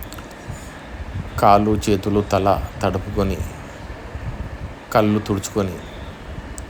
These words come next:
ఆ పవిత్ర జలాలను స్నానమాచరించిన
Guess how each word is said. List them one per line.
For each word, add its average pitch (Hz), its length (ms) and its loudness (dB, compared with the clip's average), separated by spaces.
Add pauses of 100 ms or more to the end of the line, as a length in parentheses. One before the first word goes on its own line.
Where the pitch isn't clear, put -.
(920)
ఆ - 20 10 (160)
పవిత్ర 104 380 2 (140)
జలాలను 104 560 8 (1800)
స్నానమాచరించిన 110 920 6